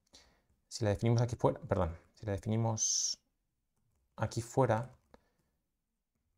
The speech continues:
nos va a dar un fallo porque, eh, no vamos a poder utilizarla dentro de un formulario tipo constante. Entonces o quitamos el const de aquí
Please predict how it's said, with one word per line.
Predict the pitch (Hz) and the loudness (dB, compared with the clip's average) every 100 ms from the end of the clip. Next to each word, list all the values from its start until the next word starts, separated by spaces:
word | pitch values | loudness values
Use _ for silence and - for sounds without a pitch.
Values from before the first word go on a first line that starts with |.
| _ _ _ _ - | _ _ _ _ -6
nos | 110 101 101 | -2 0 6
va | 104 101 101 | 6 6 6
a | |
dar | 101 107 | 4 4
un | 104 | 2
fallo | - 120 110 131 - _ _ _ _ - | 4 4 4 0 -10 _ _ _ _ 2
porque, | 104 - 107 113 | 2 4 2 4
eh, | - 101 98 95 92 95 - - 107 101 98 - _ _ _ | 0 -2 -2 -2 -2 -4 -8 -16 -20 -18 -18 -20 _ _ _
no | 110 107 | 2 4
vamos | 107 107 | 4 2
a | - | 0
poder | 104 98 | 2 2
utilizarla | 101 98 - 101 101 98 98 - | 2 0 0 0 2 0 -2 -2
dentro | 98 92 101 | -2 0 0
de | 92 | -2
un | 87 | -2
formulario | 98 92 92 92 | -2 -2 -2 -2
tipo | 98 101 | -4 -2
constante. | - 87 - 90 82 - | -2 -4 -4 -8 -8 -6
Entonces | - 92 | -2 -2
o | |
quitamos | 92 90 104 104 | -2 0 0 0
el | 104 | 0
const | 110 107 - | 2 2 2
de | 98 | -2
aquí | 98 123 120 | 0 -2 -2